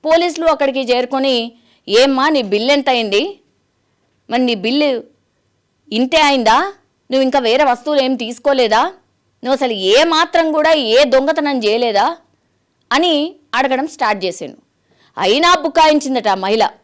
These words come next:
"లే-, లేదు, నేను అసలు ఏ దొంగతనం చేయలు, ఆ, అది ఇది" అని చెప్పడం స్టార్ట్ చేసింది. దీంతో ఎవిడెన్స్ ఉంది కదా, సీసీ కెమెరాను తీసి ముంగటేసి, "ఇగో అమ్మా, ఇగో నీ చరిత్ర ఇ-, ఇది అని చూడు" అని చెప్పడం స్టార్ట్ చేశారు,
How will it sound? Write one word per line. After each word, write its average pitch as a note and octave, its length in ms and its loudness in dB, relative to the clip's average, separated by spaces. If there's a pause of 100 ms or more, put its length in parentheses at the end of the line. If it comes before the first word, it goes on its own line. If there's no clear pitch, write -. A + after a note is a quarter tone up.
(500)
"లే-, G#3+ 220 2
లేదు, C4 320 2
నేను C4 160 -4
అసలు A3+ 200 -2
ఏ G#3 180 2
దొంగతనం A#3 520 -2
చేయలు, A#3 360 0
ఆ, G3 260 2
అది G3 220 -2
ఇది" A#3+ 360 -2
అని B3+ 300 -2
చెప్పడం A#3+ 380 -6
స్టార్ట్ F#3+ 340 -4
చేసింది. F3 320 -10
దీంతో C#4+ 540 0 (520)
ఎవిడెన్స్ D4+ 380 -2
ఉంది D4 140 -4
కదా, A#3 340 0 (300)
సీసీ F4+ 280 -4
కెమెరాను D4+ 400 0
తీసి D4 380 -2
ముంగటేసి, C4+ 800 -4 (180)
"ఇగో A#3+ 180 -2
అమ్మా, B3+ 420 -2 (540)
ఇగో A3+ 460 -2 (180)
నీ G#3+ 140 -4 (100)
చరిత్ర A#3+ 300 -4
ఇ-, G#3+ 340 -2 (120)
ఇది A#3 260 -2
అని B3 420 -4 (560)
చూడు" D4+ 180 -2
అని C#4 480 0
చెప్పడం B3 280 -4
స్టార్ట్ A3+ 360 -4
చేశారు, F#3 340 -10